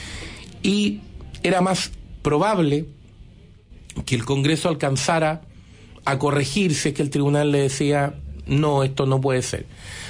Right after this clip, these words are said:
No había una obligación y de hecho hay un par de casos en que efectivamente la ley se debió promulgar con una parte menos, por decirlo así, porque el tribunal, eh, la desechó y después hubo que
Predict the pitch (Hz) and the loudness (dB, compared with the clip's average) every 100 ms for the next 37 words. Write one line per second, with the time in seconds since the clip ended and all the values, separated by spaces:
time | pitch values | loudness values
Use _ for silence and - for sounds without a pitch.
0 | - 143 143 147 151 156 156 156 151 143 | -2 2 4 4 4 4 4 4 2 2
1 | 196 185 160 156 156 151 147 147 139 151 | 2 4 4 2 0 2 4 2 0 0
2 | 143 143 147 143 147 135 135 120 - - | 2 2 0 0 0 0 -2 -4 -10 -18
3 | - - 117 127 139 139 135 135 135 135 | -18 -6 -4 0 2 2 2 2 2 2
4 | 143 135 131 135 131 131 139 135 - - | 2 2 4 2 4 2 2 0 -6 -18
5 | - - - - - - - - - 120 | -20 -20 -20 -20 -20 -20 -16 -12 -4 0
6 | 117 127 127 123 120 - 127 170 151 151 | 2 2 2 0 -2 0 2 4 4 2
7 | - 131 113 - 117 120 127 123 117 110 | -2 -4 -2 0 0 0 0 0 0 0
8 | 117 117 120 120 - - - - - - | 2 2 2 -2 -12 -16 -16 -16 -10 -2
9 | 110 - 117 117 113 120 - 156 156 139 | 0 2 2 2 2 0 2 4 4 2
10 | 135 143 139 127 123 | 2 2 2 2 -2